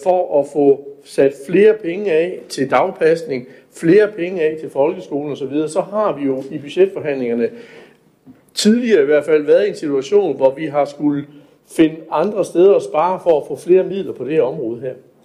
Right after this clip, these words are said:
Øh, og det er meget, meget vigtigt, at, øh, kvaliteten og dermed også antallet af voksne, øh, og, og, og uddannede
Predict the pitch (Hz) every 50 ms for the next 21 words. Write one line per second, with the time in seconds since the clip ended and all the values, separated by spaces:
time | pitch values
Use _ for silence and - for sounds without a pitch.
0 | _ _ _ - - - _ - - 147 143 147 - 156 - 185 190 180 185 180
1 | 175 160 165 190 208 202 185 180 185 185 165 190 220 220 - - 110 - - -
2 | - - 180 - 139 - - 143 139 135 131 131 135 - - 131 123 120 - -
3 | 240 220 196 - - - 110 107 - - - 131 127 170 160 151 139 143 147 147
4 | 147 147 151 175 - - 135 104 - - - - _ - - 156 165 190 190 -
5 | 180 151 135 120 117 - - 123 113 135 156 190 190 - - - 120 117 - -
6 | - - - 139 127 123 127 - - 127 120 120 117 - - 127 120 120 - -
7 | 131 120 - 165 196 196 - 151 139 127 123 113 107